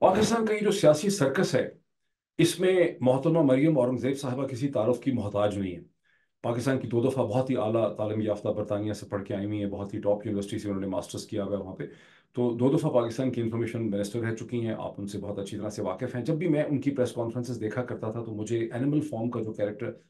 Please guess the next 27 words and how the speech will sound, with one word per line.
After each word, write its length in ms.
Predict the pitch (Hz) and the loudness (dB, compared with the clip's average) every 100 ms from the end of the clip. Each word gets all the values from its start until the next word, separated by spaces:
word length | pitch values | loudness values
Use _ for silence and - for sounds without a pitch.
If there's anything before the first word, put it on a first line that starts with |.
| - | -10
स्क्वीलर 600 | - - 147 170 190 139 | -8 0 2 6 8 6
है, 140 | 101 | 4
जो, 160 | - 107 | -2 -6
जिन 180 | 107 123 | 0 2
लोगों 180 | 120 123 | 4 2
ने 60 | 117 | 0
एनिमल 320 | 117 120 131 | 0 0 0
फॉर्म 260 | 120 120 | 0 -2
पढ़ा 320 | 120 107 131 120 | -2 -4 0 0
है, 160 | 104 - _ - | 0 -6 _ -8
उन्हें 160 | 120 120 | -2 0
स्क्वीलर 400 | - 135 131 147 | 0 2 2 2
के 80 | 127 | 2
कैरेक्टर 340 | 123 110 127 | 2 0 0
से 140 | 117 | -2
वाकफियत 340 | 104 101 143 113 | 0 0 2 0
होगी, 200 | 107 120 - _ - | 0 -6 -12 _ -2
तो 80 | |
मेरे 160 | 147 175 | 4 8
जहन 160 | 170 165 | 8 8
में 100 | 165 | 6
हमेशा 220 | 160 175 | 2 0
स्क्वीलर 460 | 170 156 160 175 | 0 2 6 6
का 100 | 151 | 4
कैरेक्टर 360 | - 107 104 117 | 0 -2 -4 -4
आता 180 | 104 104 | -4 -6
था। 200 | 101 | -10